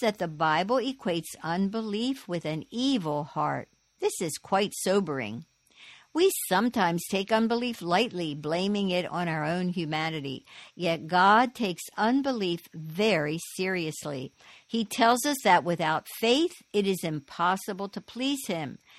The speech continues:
So if we are in unbelief, we are not pleasing God. <clears throat> How can we know if we have an unbelieving heart?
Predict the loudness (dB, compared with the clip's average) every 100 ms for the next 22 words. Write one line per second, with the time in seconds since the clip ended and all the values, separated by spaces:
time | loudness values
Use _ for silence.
0 | -20 _ -8 0 0 0 -4 -8 -4 0
1 | 2 2 2 -2 -6 -4 0 0 0 -2
2 | -2 -2 -4 -10 -12 -4 -2 0 -2 -4
3 | -2 -4 -6 -12 -8 -6 -4 -4 -4 -2
4 | -2 -2 -6 -14 _ _ _ _ -20 -20
5 | _ -20 -20 -20 -20 0 2 4 2 4
6 | 4 4 4 4 2 -4 -6 -6 -2 -2
7 | -2 -4 -4 -4 -6 -4 -4 -2 0 0
8 | 0 -6